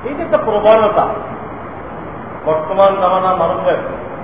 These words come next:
ফট করে একটার সাথে ইসলামী লাগে, যেটা তার বুঝে আসলে ইসলাম, অথচ কোনো সম্পর্ক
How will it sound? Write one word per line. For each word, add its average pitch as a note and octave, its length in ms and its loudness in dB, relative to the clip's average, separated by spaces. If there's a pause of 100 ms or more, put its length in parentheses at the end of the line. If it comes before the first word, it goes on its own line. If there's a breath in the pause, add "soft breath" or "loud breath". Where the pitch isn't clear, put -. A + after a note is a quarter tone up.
(520)
ফট D#4 220 6
করে D4 220 4
একটার C#4 260 2
সাথে C4 200 0
ইসলামী A#3 340 2
লাগে, - 240 0 (2750)
যেটা G#3 240 2
তার C4+ 200 6
বুঝে C#4 280 4
আসলে - 320 6
ইসলাম, - 380 2 (3000)
অথচ - 340 -8
কোনো D4+ 260 0
সম্পর্ক D4 400 2